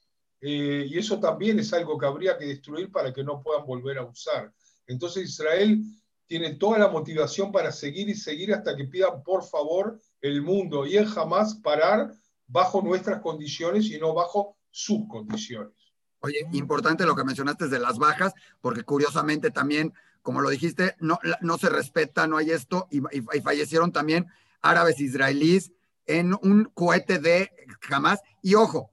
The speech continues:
Speaker 2: también gran parte de las bajas que han habido en, en el lado de Gaza son por los mismos proyectiles mal disparados o cosas en esto, desde Hamas, que, que han caído en su propio lado. Estoy en lo correcto, digo, hay, hay que acla-, aclararlo y todo, porque eso lo aprovechan y dicen,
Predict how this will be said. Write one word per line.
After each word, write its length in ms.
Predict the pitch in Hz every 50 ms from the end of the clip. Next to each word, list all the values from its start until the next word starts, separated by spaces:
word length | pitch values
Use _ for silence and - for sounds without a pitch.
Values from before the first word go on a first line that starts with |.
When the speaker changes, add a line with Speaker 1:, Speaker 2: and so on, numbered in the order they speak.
| _
Speaker 2:
también 320 | - 156 143 160 170 185 202
gran 240 | 190 185 190 196 -
parte 240 | - 185 190 -
de 60 | 196 165
las 120 | 147 139
bajas 320 | 143 - 165 - 185 175
que 80 | - 180
han 120 | 170 175
habido 340 | 170 165 175 180 190 180 175 -
en, 640 | 147 143 139 139 139 139 135 135 135 135 135 135 - - _ _ _ _ _
en 120 | 139 139 143
el 80 | 147
lado 220 | 160 175 190 196 190
de 140 | 165 156
Gaza 400 | 156 196 214 190 - 175 165 165 - _ _ _
son 180 | _ - 196 202
por 140 | 202 208 185
los 120 | 175 160
mismos 280 | 190 220 226 240 233 202
proyectiles 840 | - 185 175 160 165 156 - - - 202 196 185 190 190 - - _ _ _ _ _ -
mal 280 | 127 160 180 208 220
disparados 760 | 190 214 196 135 135 151 151 160 170 180 185 185 190 165 127
o 140 | 151 131 -
cosas 260 | - 151 135 135 156
en 80 | 156 175
esto, 300 | 175 165 - 214 214 - _ _ _ _ -
desde 360 | 120 131 180 175 156 175 -
Hamas, 400 | - 160 165 180 202 233 220 - _ -
que, 140 | 175 170 -
que 100 | 202 185
han 120 | 202 202
caído 300 | - 196 190 202 202 214
en 80 | 208 156
su 140 | 151 151
propio 360 | - 202 190 - - - 156 156
lado. 400 | 185 214 240 214 156 127 104 - _ _ _ _ _
Estoy 280 | - 131 - 185 190
en 80 | 190 185
lo 120 | 165 151
correcto, 460 | - 156 151 151 160 165 175 - - 208
digo, 160 | 208 190 185
hay, 140 | 185 196 -
hay 140 | - - 196
que 80 | - 214
acla-, 380 | 196 - - - 170 165 165
aclararlo 440 | 160 - 170 165 170 175 185 190 202
y 60 | 190
todo, 240 | - - 185 190 208
porque 320 | 196 175 147 135 156 147 113 - _ _ _
eso 220 | - 165 165 214 208
lo 60 | 190
aprovechan 440 | 180 185 175 175 190 - 196 180 180
y 40 | 185
dicen, 200 | 165 185 175